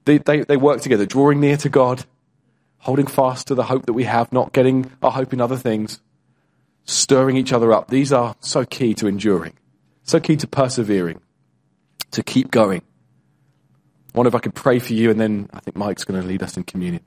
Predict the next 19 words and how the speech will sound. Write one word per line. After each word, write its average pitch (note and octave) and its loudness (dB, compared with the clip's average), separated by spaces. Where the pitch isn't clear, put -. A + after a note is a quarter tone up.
Should - 0
we A3 4
just, - -4
should - -6
we G3 0
stand D#3 -4
together? D#3 0
I G#2+ -2
don't B2+ 4
know B2 6
if G#2+ 0
we're A2+ 0
gonna A2 0
stand A2+ 0
for A#2+ -6
communion A#2 0
or A#2 2
not, C3 0
but A#2 0